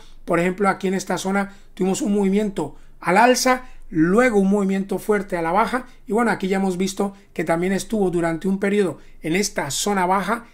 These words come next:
y luego tuvimos este movimiento fuerte al alza. ¿Y qué pasó en abril del dos mil diecinueve? El movimiento que acabamos de ver. También mirar cómo las bandas se comprimen,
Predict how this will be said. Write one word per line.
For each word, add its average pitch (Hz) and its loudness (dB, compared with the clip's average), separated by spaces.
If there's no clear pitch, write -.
y 190 -2
luego 196 2
tuvimos 185 -4
este 196 -4
movimiento 180 -4
fuerte 180 -2
al 160 -2
alza. 202 4
¿Y 240 4
qué 240 8
pasó 247 2
en 226 4
abril 208 4
del 226 2
dos 196 2
mil 214 0
diecinueve? 226 2
El 233 2
movimiento 202 2
que 202 0
acabamos 190 0
de 185 2
ver. 233 0
También 170 0
mirar 220 4
cómo 220 0
las 196 2
bandas 190 2
se 240 0
comprimen, 254 0